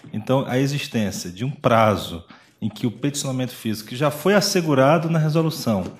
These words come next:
para o deficiente físico, poderia ser estendido às demais pessoas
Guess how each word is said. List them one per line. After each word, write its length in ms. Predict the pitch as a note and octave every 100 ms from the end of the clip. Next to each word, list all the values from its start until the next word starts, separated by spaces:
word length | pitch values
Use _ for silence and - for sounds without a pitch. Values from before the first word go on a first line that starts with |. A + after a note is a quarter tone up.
| - - -
para 160 | A#2+ A#2+
o 40 |
deficiente 520 | A#2+ A#2 - B2+ A#2
físico, 560 | - - D#3+ D3 - A2 - - _
poderia 680 | D#3+ D#3+ D#3 B2 B2+ C3+ - -
ser 220 | - -
estendido 420 | B2+ - B2 A2+ A#2
às 80 |
demais 320 | A2+ A2+ A2 A2
pessoas 720 | A2+ - - A#2 C#3 C#3+